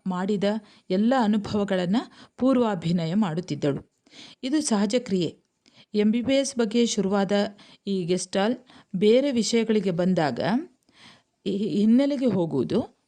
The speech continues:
ಪುನಃ ಮುನ್ನೆಲೆಗೆ ಬರುವುದು ನಡೆಯುತ್ತಲೇ ಇರುತ್ತದೆ. ಸುಜಯಳ ಎಂ ಬಿ ಬಿ ಎಸ್ ಮುಗಿಯುವವರೆಗೂ ಹೀಗೇ ಮಾಡುತ್ತಲೇ ಇರುತ್ತದೆ. ಆದರೆ ಸೀಟ್ ಸಿಗುವುದಿಲ್ಲ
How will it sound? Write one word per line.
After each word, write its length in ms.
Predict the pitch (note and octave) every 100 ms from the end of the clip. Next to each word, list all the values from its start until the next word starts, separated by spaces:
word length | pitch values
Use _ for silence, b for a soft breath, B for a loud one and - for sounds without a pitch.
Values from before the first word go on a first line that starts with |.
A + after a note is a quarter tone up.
| -
ಪುನಃ 340 | A#3 C4 C#4
ಮುನ್ನೆಲೆಗೆ 540 | D4+ A3+ A3 A#3+ B3 A#3+
ಬರುವುದು 400 | F#3+ F#3 F#3+ G#3
ನಡೆಯುತ್ತಲೇ 600 | F3+ E3 F#3 - G3+ F#3
ಇರುತ್ತದೆ. 420 | D3 - C#3 A#2 _ _ _ B B B
ಸುಜಯಳ 460 | - B3 A#3 C#4+ D4 D4 C#4 _ -
ಎಂ 140 | G3
ಬಿ 120 | G3+ A#3
ಬಿ 140 | B3
ಎಸ್ 260 | B3+ B3 G#3+
ಮುಗಿಯುವವರೆಗೂ 880 | F#3 G3 F#3+ F3+ G#3+ F3+ G#3 - B B B
ಹೀಗೇ 640 | - A3 G#3 C4 C#4+ - -
ಮಾಡುತ್ತಲೇ 580 | F3 E3+ G#3 - G#3+ A3+
ಇರುತ್ತದೆ. 540 | - D#3+ - C3+ B2 - _ b b
ಆದರೆ 320 | F3+ F#3 F3+
ಸೀಟ್ 280 | F3 A#3 B3+
ಸಿಗುವುದಿಲ್ಲ 580 | B3+ A#3+ G3+ F#3+ F3+